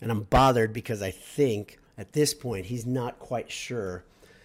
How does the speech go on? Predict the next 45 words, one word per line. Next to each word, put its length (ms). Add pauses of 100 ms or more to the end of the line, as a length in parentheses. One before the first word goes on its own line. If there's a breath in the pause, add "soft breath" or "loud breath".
(380 soft breath)
how 240
to 480 (580)
fix 320
it 240
or 120
get 180
those 220
two 180
things 260
to 80
be 300
equitable. 560
I 80
think 160
it's 80
pretty 220
simple, 600 (480 loud breath)
um, 600
from 260
the, 320 (140)
from 240
a 280
neutral 380
standpoint 440
to 60
say, 340 (360 loud breath)
the 80
reason 320
you 80
look 180
better 280
in 100
practice 460
is 40
'cause 180
you're 60
practicing 480
against 320
yourself. 540
And 180
right 220
now, 240
what 240
Purdue 320
is, 380